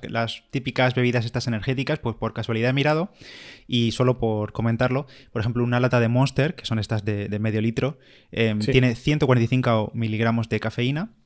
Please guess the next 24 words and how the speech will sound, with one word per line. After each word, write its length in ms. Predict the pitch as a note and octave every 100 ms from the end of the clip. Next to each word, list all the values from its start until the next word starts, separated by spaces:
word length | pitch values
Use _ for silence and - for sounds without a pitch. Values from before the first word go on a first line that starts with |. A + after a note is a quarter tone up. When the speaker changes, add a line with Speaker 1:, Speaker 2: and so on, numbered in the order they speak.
| _
Speaker 1:
Y 260 | B2+ A#2+ A#2+
en 80 |
Speaker 2:
Es 200 | A2+ A2+
Speaker 1:
el 80 | G2+
Speaker 2:
na-, 300 | G2 - -
son 220 | - - A2+
dos 100 | -
cafés. 340 | G#2 C3+ -
Speaker 1:
Son, 200 | - C3+
son 200 | E3 B2
dos 100 | A2+
Speaker 2:
<laughs> 0 |
No 100 | A2+
llega. 140 | G#2+ C#3+
Speaker 1:
cafés, 180 | E3+ -
exactamente. 640 | - - A#2 A2+ A#2+ B2+ F3
Pasa 200 | A#2+ A#2+
que, 100 | A2
claro, 240 | A#2 B2
en 140 | G#2+ A2
medio 260 | B2 A#2
litro 240 | A2 - G#2
de 80 |
líquido. 400 | A2+ B2+ C#3+ E3